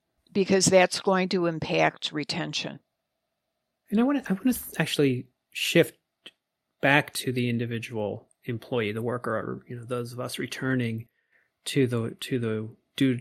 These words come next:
Speaker 2: do the work. You, you've been talking a-, about how there's been almost a new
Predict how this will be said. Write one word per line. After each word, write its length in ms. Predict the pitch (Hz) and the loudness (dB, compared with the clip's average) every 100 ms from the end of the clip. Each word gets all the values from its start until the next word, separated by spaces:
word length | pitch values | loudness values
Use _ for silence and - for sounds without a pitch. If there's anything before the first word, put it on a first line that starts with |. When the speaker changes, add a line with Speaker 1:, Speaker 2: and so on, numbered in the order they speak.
| - - | -8 6
Speaker 2:
do 160 | 214 | 6
the 100 | 151 | 6
work. 320 | 104 92 98 _ _ _ _ _ _ _ | 2 0 -2 _ _ _ _ _ _ _
You, 160 | 156 165 | 0 0
you've 120 | 165 | 2
been 120 | 156 170 | 4 6
talking 360 | 202 208 202 | 6 6 2
a-, 120 | 160 - | 0 -2
about 560 | 156 - 127 127 127 | -4 0 2 2 2
how 320 | - 139 139 | 0 2 2
there's 320 | 131 127 123 - | 4 2 0 0
been 540 | 127 117 110 113 120 _ _ _ _ _ _ 160 | 0 0 0 -4 -6 _ _ _ _ _ _ 4
almost 300 | 165 170 156 | 6 6 6
a 60 | |
new 480 | 139 139 139 131 | 8 8 8 6